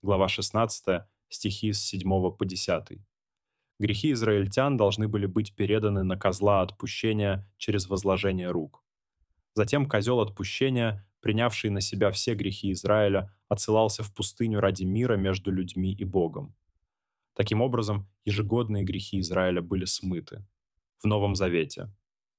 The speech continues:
Точно так же и в Новом Завете Иисус Христос принял крещение от Иоанна Крестителя, что соответствует возложению рук в Ветхом Завете,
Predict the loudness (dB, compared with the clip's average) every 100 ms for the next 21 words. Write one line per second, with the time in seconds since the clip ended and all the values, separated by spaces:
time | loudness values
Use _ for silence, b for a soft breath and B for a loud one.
0 | _ -2 0 0 2 2 2 0 0 2
1 | 2 2 0 2 0 0 -4 -2 -6 -4
2 | -4 0 0 0 -2 0 0 -2 -4 -2
3 | 0 0 0 -6 _ -4 0 2 2 0
4 | -2 -6 -6 -6 -8 -6 -8 -8 _ _
5 | _ -6 -2 0 2 2 0 -2 -2 0
6 | 0 2 2 2 0 0 0 0 -2 -10
7 | -4 0 0 0 -2 0 2 0 -2 -10